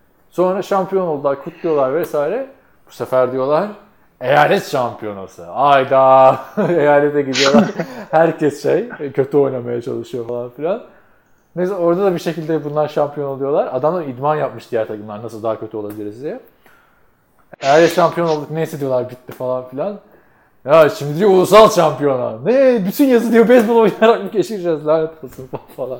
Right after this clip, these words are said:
Speaker 1: diye. Çünkü oynaması da sıkıcı abi bazıları için. Ya benim arkadaşlarım anlatıyordu. Bunlar küçükken mesela çok kötü oynayanları böyle en uzak base'lere mi ne koyuyorlarmış abi ya da
Speaker 2: Hı hı.
Speaker 1: downfield mi ne deniyorsa artık.
Speaker 2: Base'e değil, outfield'e koyuyorlar
Speaker 1: Outfield'e
Speaker 2: böyle.
Speaker 1: koyuyorlarmış. Çocuklar yerde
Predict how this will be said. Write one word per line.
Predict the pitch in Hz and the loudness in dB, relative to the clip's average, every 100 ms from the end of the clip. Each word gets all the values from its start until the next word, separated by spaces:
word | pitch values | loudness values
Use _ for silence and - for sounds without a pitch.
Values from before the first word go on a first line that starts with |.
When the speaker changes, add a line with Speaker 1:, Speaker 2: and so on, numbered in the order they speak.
| - | -6
Speaker 1:
diye. | 123 156 220 - - 202 - 180 | -4 -4 -8 -12 -6 -6 -4 -8
Çünkü | - 156 | -8 0
oynaması | 214 151 151 254 | 2 2 -2 2
da | 277 139 - _ _ | 4 2 -4 _ _
sıkıcı | - - 117 107 113 | -20 -14 -10 -4 0
abi | 170 254 | 0 0
bazıları | 147 110 101 107 95 | -2 -2 -2 -8 -12
için. | 92 156 - _ | -14 -18 -20 _
Ya | - 113 | -10 -8
benim | 131 | -4
arkadaşlarım | 143 143 151 - 165 160 156 | -4 -4 -8 -12 -10 -8 -6
anlatıyordu. | 156 165 233 190 214 277 | -6 -6 -6 -6 -6 -8
Bunlar | 156 156 170 | -10 -8 -8
küçükken | - - 185 | -12 -12 -10
mesela | 160 208 | -8 -8
çok | 202 - - | -10 -12 -18
kötü | - | -12
oynayanları | 175 165 160 165 196 | -12 -8 -8 -8 -6
böyle | 180 170 | -6 -6
en | 156 170 170 151 | -8 -10 -12 -12
uzak | 156 147 - | -12 -10 -10
base'lere | 147 - 160 156 | -10 -10 -12 -12
mi | 151 | -14
ne | 165 | -14
koyuyorlarmış | 160 127 104 98 92 - | -12 -12 -10 -12 -12 -14
abi | 95 | -14
ya | 98 | -14
da | 104 - _ _ | -16 -18 _ _
Speaker 2:
Hı | 131 | -10
hı. | 110 143 | -10 -6
Speaker 1:
downfield | 131 131 131 127 131 117 | -4 -4 -4 -10 -10 -12
mi | |
ne | 123 | -12
deniyorsa | 117 98 92 - | -14 -16 -18 -12
artık. | 92 - _ - 113 | -10 -12 _ -10 2
Speaker 2:
Base'e | 143 151 160 | 6 8 8
değil, | 165 180 | 6 6
outfield'e | 156 170 - 165 156 | 4 2 2 -4 -2
koyuyorlar | 170 147 151 160 | -2 4 8 8
Speaker 1:
Outfield'e | - 127 117 | 6 -4 -8
Speaker 2:
böyle. | 117 113 | -10 -10
Speaker 1:
koyuyorlarmış. | 123 117 120 143 247 - | -10 -10 -6 -6 -6 -12
Çocuklar | 165 160 175 175 | -14 -6 -2 0
yerde | 170 165 | 0 -2